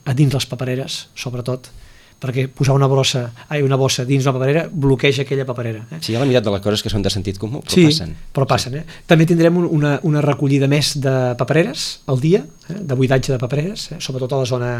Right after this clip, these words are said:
Speaker 1: de més, de més moviment de persones, eh?
Speaker 2: Mhm.
Speaker 1: Per intentar, doncs, això, eh? Que les papereres estiguin no plenes, saturades tot el dia.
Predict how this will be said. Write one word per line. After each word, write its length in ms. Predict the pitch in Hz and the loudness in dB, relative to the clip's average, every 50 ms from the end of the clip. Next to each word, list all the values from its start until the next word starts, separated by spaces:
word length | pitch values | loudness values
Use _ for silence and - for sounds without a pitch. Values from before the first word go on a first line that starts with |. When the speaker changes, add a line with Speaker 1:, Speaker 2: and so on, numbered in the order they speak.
| 120 120 | -6 -6
Speaker 1:
de 360 | - 139 131 160 151 139 123 | -6 -4 -4 -2 -2 -2 0
més, 320 | 127 123 123 120 - - - | 0 0 0 0 -2 -4 -4
de 80 | 147 123 | -4 -4
més 220 | 131 131 113 120 | -4 -4 -4 -4
moviment 400 | 127 131 127 127 127 120 123 120 | -4 -4 -2 -2 -2 -2 -2 -4
de 80 | 120 120 | -4 -6
persones, 460 | 123 - - 104 104 110 131 - - | -6 -8 -10 -10 -12 -12 -14 -12 -12
eh? 80 | 170 196 202 - - - | -12 -14 -14 -16 -14 -8
Speaker 2:
Mhm. 280 | 95 92 92 95 98 127 | -8 -8 -6 -8 -10 -10
Speaker 1:
Per 120 | 139 135 123 | -8 -8 -6
intentar, 400 | 120 120 117 117 117 117 120 120 | -6 -6 -4 -4 -4 -4 -4 -4
doncs, 240 | 123 123 123 120 123 | -4 -4 -4 -4 -6
això, 200 | 113 - - 117 139 - | -8 -8 -10 -12 -12 -12
eh? 160 | - - - | -12 -14 -12
Que 140 | - 117 113 113 - | -12 -12 -12 -12 -12
les 140 | 143 135 - | -12 -12 -12
papereres 320 | - 117 127 127 123 131 | -10 -8 -6 -6 -4 -4
estiguin 420 | 135 123 - - 123 120 123 120 117 | -4 -6 -6 -6 -4 -4 -4 -4 -4
no 120 | 120 127 120 | -6 -6 0
plenes, 460 | - 139 131 127 139 170 - - - - - - | 4 4 4 4 2 0 -4 -6 -8 -12 -18 -8
saturades 640 | - - 151 - 139 123 123 120 131 143 - - - - - - | -4 -4 -2 0 0 0 2 0 0 -2 -4 -8 -12 -16 -20 -12
tot 160 | - 113 110 120 | -10 -10 -8 -8
el 80 | 113 | -8
dia. 220 | 113 107 - - | -8 -10 -12 -14